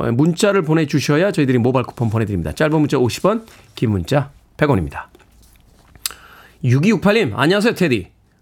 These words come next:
오늘 결혼 십 주년인 걸 잊어버리고 친구들이랑 건강검진을 하러 가는 길입니다. 밥하며 라디오를 듣고 있을 뚠뚠이에게 미안한 마음과 사랑하는 마음을 전하고 싶어요.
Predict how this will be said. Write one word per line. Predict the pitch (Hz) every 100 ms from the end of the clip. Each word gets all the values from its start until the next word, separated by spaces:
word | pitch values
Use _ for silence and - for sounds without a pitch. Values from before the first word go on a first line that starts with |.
| _
오늘 | 131 208
결혼 | 170 196
십 | - - - -
주년인 | 240 247 233 226
걸 | 226 -
잊어버리고 | 170 185 180 160 139 - _ _ _ - - _
친구들이랑 | - 214 214 208 214 151
건강검진을 | - 143 190 214 220 208 208 208 185
하러 | 190
가는 | 180 185
길입니다. | 180 175 87 - _ _ _ _ _ _ _ _
밥하며 | 139 143 170 165 123
라디오를 | 123 147 185 190
듣고 | - - 185
있을 | 170 170 -
뚠뚠이에게 | 226 190 - 208 202 175 175 110 113
미안한 | 143 180 202 196 180
마음과 | 165 165 120
사랑하는 | 104 - 190 190 202
마음을 | 185 180 202
전하고 | 180 190 190
싶어요. | - 214 101